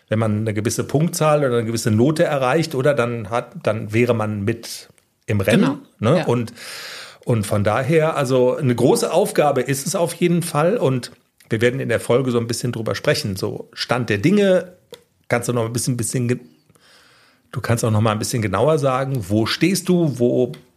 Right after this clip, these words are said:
Speaker 1: muss vielleicht noch in den verbleibenden vierzehn Tagen eine Schippe draufgepackt werden. Und wir haben auch schon einen Interviewgast im Zusammenhang. Stell dir das mal vor, wir hätten das Interview wegschmeißen müssen, wenn das,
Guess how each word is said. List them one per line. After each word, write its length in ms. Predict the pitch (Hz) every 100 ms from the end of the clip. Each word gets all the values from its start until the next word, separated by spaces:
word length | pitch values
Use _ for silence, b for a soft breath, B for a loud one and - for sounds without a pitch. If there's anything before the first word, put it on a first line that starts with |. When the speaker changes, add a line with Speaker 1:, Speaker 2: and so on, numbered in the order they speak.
| -
Speaker 1:
muss 200 | - -
vielleicht 480 | - 117 120 117 -
noch 200 | 120 131
in 120 | 113
den 160 | 110
verbleibenden 720 | 107 113 117 117 117 110 110 101
vierzehn 440 | - 110 - 110
Tagen 920 | - 117 123 131 120 117 131 131 131 -
eine 80 | -
Schippe 260 | - 117 117
draufgepackt 680 | 135 190 214 - 180 -
werden. 400 | 160 165 196 208 B B B
Und 80 | 123
wir 80 | 117
haben 120 | 160
auch 100 | 170
schon 200 | 160 139
einen 160 | 131 120
Interviewgast 800 | - 196 202 147 117 110 113 -
im 180 | - 202
Zusammenhang. 640 | - 135 160 202 117 120
Stell 220 | 107 131 139
dir 80 |
das 160 | 139 143
mal 100 | 127
vor, 260 | - 175 127
wir 80 |
hätten 160 | 95 -
das 120 | 127
Interview 460 | 180 170 160 131 120
wegschmeißen 580 | 175 - 139 107 107 120
müssen, 320 | 110 - 180
wenn 140 | 131 117
das, 300 | 110 -